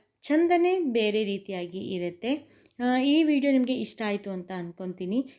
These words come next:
ಇಷ್ಟ ಆದ್ರೆ ಲೈಕ್ ಮಾಡಿ, ಶೇರ್ ಮಾಡಿ, ಕಾಮೆಂಟ್ ಮಾಡಿ.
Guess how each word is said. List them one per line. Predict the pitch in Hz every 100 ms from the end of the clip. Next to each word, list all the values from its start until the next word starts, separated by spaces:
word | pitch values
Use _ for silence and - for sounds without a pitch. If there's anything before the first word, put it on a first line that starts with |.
| _
ಇಷ್ಟ | 214 202 262
ಆದ್ರೆ | 254 262
ಲೈಕ್ | 269 185 233 240
ಮಾಡಿ, | 302 302 311
ಶೇರ್ | 294 - 196 214
ಮಾಡಿ, | 247 233 247
ಕಾಮೆಂಟ್ | - 170 190 240 240
ಮಾಡಿ. | 208 175 233